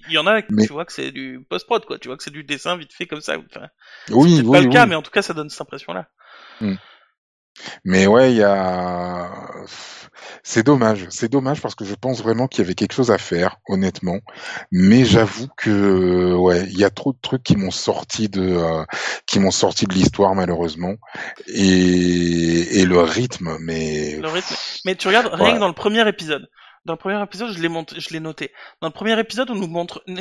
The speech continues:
Speaker 1: on nous présente Nimue, les Fae,
Speaker 2: Hmm.
Speaker 1: l'assassin, donc le, le moine, euh, c'est
Speaker 2: Larmoyant.
Speaker 1: Larmoyant. Euh, les paladins.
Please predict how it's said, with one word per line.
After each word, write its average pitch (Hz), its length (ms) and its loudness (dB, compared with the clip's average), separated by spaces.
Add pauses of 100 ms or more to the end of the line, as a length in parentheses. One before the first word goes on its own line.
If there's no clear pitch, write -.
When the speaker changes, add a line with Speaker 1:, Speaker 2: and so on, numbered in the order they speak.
(120)
Speaker 1:
on 175 80 -8
nous 170 100 -8
présente 185 360 -8
Nimue, 208 420 -4 (420)
les 180 140 0
Fae, 208 340 6
Speaker 2:
Hmm. 143 40 -2 (540)
Speaker 1:
l'assassin, 196 600 0
donc 156 200 -14
le, 143 500 -4 (360)
le 147 320 -6
moine, 165 360 -4
euh, 147 680 -6 (1300)
c'est - 180 -8
Speaker 2:
Larmoyant. 85 500 2 (140)
Speaker 1:
Larmoyant. 170 440 -4 (600)
Euh, 151 640 -4 (100)
les 165 140 -2
paladins. 214 540 4